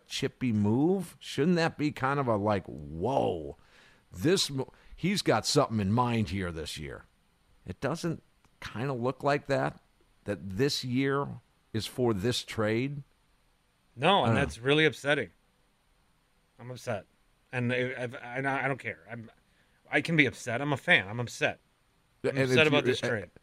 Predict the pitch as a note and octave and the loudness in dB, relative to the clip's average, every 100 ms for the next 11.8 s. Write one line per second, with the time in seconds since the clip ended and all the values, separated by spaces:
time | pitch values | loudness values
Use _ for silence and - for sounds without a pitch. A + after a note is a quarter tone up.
0 | _ _ _ G2+ G2 F#2 - - _ G#2+ | _ _ _ -8 -4 -6 -6 -12 _ -2
1 | A2 B2 D2+ - _ _ _ _ C#2 D#2 | 0 0 -2 -8 _ _ _ _ -6 -2
2 | A2+ - A2 A#2 B2 A#2 A2+ - A2+ - | -2 0 -2 -2 0 2 0 -4 -12 -2
3 | A2+ - F#2 G#2 F#2+ A2 A#2+ A2+ G#2+ G#2 | -2 -2 -4 -2 0 2 2 2 2 0
4 | G2+ G#2 G2+ A2 - G#2 G2+ F#2 E2+ C#2 | 0 -2 0 -2 -2 -2 0 0 -2 -6
5 | - _ _ _ F#2 B2 F#3 D3+ C3 B2+ | -12 _ _ _ -4 -2 0 2 2 2
6 | F2 - A#2+ C3+ C#3+ E3+ D#3 G#2 G2 G#2+ | 0 0 0 0 0 0 0 2 2 0
7 | - - _ _ _ _ _ - A#2 C3+ | -4 -20 _ _ _ _ _ -2 0 0
8 | A#2 A2+ G#2 A2+ - - _ _ _ A#2+ | 2 2 2 0 -6 -14 _ _ _ 0
9 | A#2+ A#2+ B2+ G2 A2+ C3+ C#3+ - A2 G2+ | 2 4 2 2 4 4 0 0 2 4
10 | A2 - A#2 G#2+ G2 F#2+ - B2 B2+ - | 2 2 2 4 4 0 0 2 2 4
11 | F3 E3+ F#3 B3 C#4+ A3+ C4+ | 4 6 6 6 6 8 8